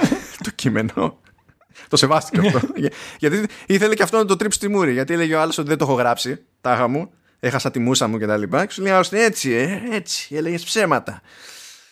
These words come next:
Speaker 1: Και κάπου έρχεται η ένταση, σπάνε όλα, ρε παιδί μου, ξεπερνάνε, ε,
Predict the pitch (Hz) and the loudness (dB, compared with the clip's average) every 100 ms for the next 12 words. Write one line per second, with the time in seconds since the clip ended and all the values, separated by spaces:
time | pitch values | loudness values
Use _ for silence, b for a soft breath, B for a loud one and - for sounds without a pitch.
0 | B B B B _ _ _ _ _ _ | B B B B _ _ _ _ _ _
1 | _ _ 180 180 170 165 156 151 143 139 | _ _ 0 2 4 4 4 4 4 2
2 | 135 - - _ _ _ _ - 196 180 | -2 -6 -12 _ _ _ _ 0 0 4
3 | 285 180 - 135 147 147 135 123 - 156 | 2 2 2 4 4 2 0 -2 2 2
4 | 139 131 131 98 95 95 110 117 - 113 | 4 4 4 4 0 -4 -2 -2 -4 -4
5 | 104 117 131 131 120 | -2 0 2 2 0